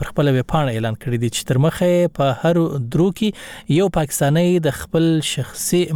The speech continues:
معلومات پر انټرنیټ د ممکنه خپرېدو په اړه اندېښمن دی. د سوشل میډیا د خلکو پر ژوند څه اغېز کړی دی؟ او په دې اړه نور حال د مشال رادیو خبریال خالده نیاز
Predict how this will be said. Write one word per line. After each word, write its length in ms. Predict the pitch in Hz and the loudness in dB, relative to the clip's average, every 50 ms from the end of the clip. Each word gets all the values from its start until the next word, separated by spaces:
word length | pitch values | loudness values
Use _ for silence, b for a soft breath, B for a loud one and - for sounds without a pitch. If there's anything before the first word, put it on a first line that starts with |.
| 135 | 0
معلومات 500 | 131 127 127 127 147 170 190 185 - - | 0 2 2 2 2 2 2 0 -2 -8
پر 420 | - - - - - - - 143 143 | -20 -20 -20 -18 -8 -4 0 0 0
انټرنیټ 480 | 135 - 151 143 151 180 170 139 131 135 | 2 2 2 2 2 2 0 0 -2 -2
د 100 | 135 135 | 0 0
ممکنه 320 | 131 131 - - 160 165 - | 0 0 0 0 0 0 0
خپرېدو 440 | - - 143 131 131 127 147 139 - | 0 -2 0 0 2 2 0 0 0
په 100 | - 135 | 0 0
اړه 200 | 135 143 - 135 | 0 2 2 0
اندېښمن 440 | 127 123 131 - - 151 131 117 113 - | 0 0 0 0 0 2 0 0 -2 -4
دی. 100 | - - - - B B B B B B B B B B B B 160 | -8 -18 -20 -20 B B B B B B B B B B B B 2
د 100 | 170 175 | 2 2
سوشل 240 | - 202 165 - 220 208 | 2 0 0 0 2 2
میډیا 280 | 202 185 185 190 196 190 190 196 185 185 - - - - | 2 2 2 2 4 4 4 2 0 -2 -6 -6 -2 0
د 140 | 156 151 139 | 0 0 0
خلکو 320 | - 185 175 165 - 175 170 165 156 - | 0 -2 -2 0 2 2 2 2 2 0
پر 100 | - - 131 | -2 -2 0
ژوند 320 | 131 135 151 160 156 151 - | 0 2 2 2 2 0 -2
څه 240 | - - - - 160 143 | -6 -8 -4 0 0 2
اغېز 320 | 127 123 120 143 175 170 - - | 2 2 2 2 0 0 -2 -2
کړی 180 | 196 185 190 190 185 | 0 0 2 2 2
دی؟ 100 | 196 190 190 185 B B B B B B - - 147 | 2 0 0 -2 B B B B B B -4 0 2
او 200 | 131 131 131 131 - | 2 4 2 2 0
په 60 | - 135 131 | 0 0 2
دې 80 | 151 156 156 | 2 2 2
اړه 480 | 156 156 156 151 139 131 - - - 135 | 2 2 2 2 0 -2 -4 -2 0 0
نور 180 | 135 135 127 110 | 0 0 0 2
حال 280 | 143 156 165 170 170 160 b b b b - - | 2 4 4 2 2 -2 b b b b -4 0
د 100 | 127 131 | 0 2
مشال 340 | 131 - - 160 143 135 131 | 2 2 2 2 2 2 0
رادیو 240 | 127 120 123 123 113 | 0 0 0 -2 -2
خبریال 480 | - 131 117 123 127 151 175 196 196 196 196 190 175 | -2 -2 0 2 2 2 2 2 2 2 2 2 0
خالده 320 | - 165 151 147 147 156 156 165 | 0 0 0 2 2 2 4 4
نیاز 260 | 175 175 175 160 - | 4 4 2 0 0